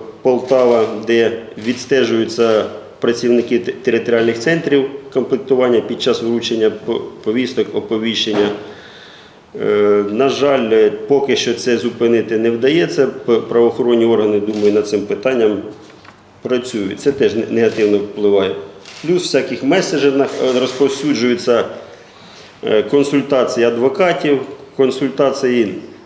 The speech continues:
небайдужих в кавичках лю-, людей, які розповідають, е, неправдиву, перекручену інформацію, яка теж не-, негади-, негативно впливає на думку лю-, лю-, людей.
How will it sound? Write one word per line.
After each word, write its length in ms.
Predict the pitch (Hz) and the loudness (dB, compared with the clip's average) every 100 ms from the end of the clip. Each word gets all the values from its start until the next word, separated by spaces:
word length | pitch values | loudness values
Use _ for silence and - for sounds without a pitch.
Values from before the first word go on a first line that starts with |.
| - 120 | -18 -6
небайдужих 800 | 113 117 131 120 139 139 131 120 | 0 2 2 4 2 2 2 0
в 120 | - | 0
кавичках 520 | 123 120 117 113 107 120 | 2 4 2 2 -2 0
лю-, 260 | 120 131 | -2 -2
людей, 320 | 131 135 180 | -4 0 2
які 280 | 135 113 120 | 2 0 0
розповідають, 880 | 120 120 - 120 123 160 156 135 - - - - - - - - | 0 -2 -2 0 2 2 4 2 0 -10 -16 -20 -20 -20 -20 -8
е, 480 | 107 104 104 104 101 101 - - | 0 2 4 4 4 0 -4 -4
неправдиву, 1000 | 104 143 139 135 123 117 180 160 147 - - - | 0 2 2 2 2 2 4 4 2 0 -10 -4
перекручену 720 | 131 123 120 135 175 165 139 | 0 2 2 0 0 0 2
інформацію, 720 | 143 135 - 131 131 127 - 143 | 2 2 0 0 2 0 0 -2
яка 200 | 156 151 | 0 -2
теж 240 | 170 127 | 0 0
не-, 120 | 131 | 0
негади-, 460 | 120 127 123 131 131 | 2 2 2 2 2
негативно 540 | 127 139 143 151 135 | 2 2 2 2 2
впливає 520 | 117 101 127 156 143 110 | 2 0 0 2 2 4
на 280 | 117 113 | 4 2
думку 380 | 107 123 123 120 | 0 -2 -4 0
лю-, 520 | 113 101 95 104 113 | 0 0 -2 0 0
лю-, 580 | 98 - - 120 117 - | 0 -4 -4 -4 -4 -4
людей. 340 | 123 117 - | -4 -2 -4